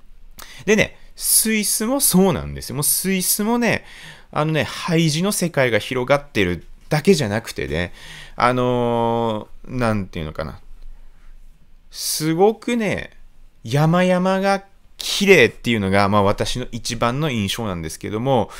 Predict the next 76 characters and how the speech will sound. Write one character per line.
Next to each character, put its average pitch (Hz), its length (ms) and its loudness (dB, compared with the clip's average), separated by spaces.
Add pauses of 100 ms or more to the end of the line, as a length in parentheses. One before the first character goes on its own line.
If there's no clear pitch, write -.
(300)
ま 160 60 -2
あ、 - 20 0
そ - 160 -2
れ 185 100 2
に 190 120 0
加 175 200 4
え 147 80 2
て 151 120 -6
も、 151 140 -4
こ 156 140 -2
う、 156 80 -4
綺 - 280 -6
麗 151 260 0
な 165 160 -2
ね、 156 280 -4
あ 120 160 -2
の、 113 200 -4
清 139 280 -2
潔 131 260 -4
感 143 240 -2
あ 113 60 -2
ふ 104 100 -6
れ 107 80 2
る 110 80 -2
街 98 280 -2
並 92 120 0
み 101 60 -2
だ 104 100 -2
と 90 140 -6
か、 90 440 2 (560)
あ 127 140 -2
と 160 120 2
は 139 100 2
ね、 104 260 2
ま 107 80 -2
あ、 - 20 -2
人 - 280 -2
も 175 140 0
親 123 320 -2
切 123 340 -4
で、 143 400 2 (600)
な 175 140 0
ん - 20 -4
か 185 100 -10
東 170 200 -4
京 202 180 -2
と - 120 -8
か 135 100 -2
に 123 100 -2
い 127 40 -2
る 127 100 -6
と 117 120 -6
ね、 139 180 2
あ 131 120 4
の、 139 440 2 (280)
信 160 340 0
号 160 120 2
の 196 80 0
な 208 120 4
い 190 40 6
横 147 180 4
断 147 200 0
歩 185 100 2
道 147 120 2
と 104 100 -8
か 95 120 -4
ね、 110 180 0
全 139 460 0
然 175 220 -2
も 147 120 -2
う - 20 -4
み 131 160 -6
ん 131 60 -6
な、 107 200 0
あ 104 60 0
の、 98 480 -4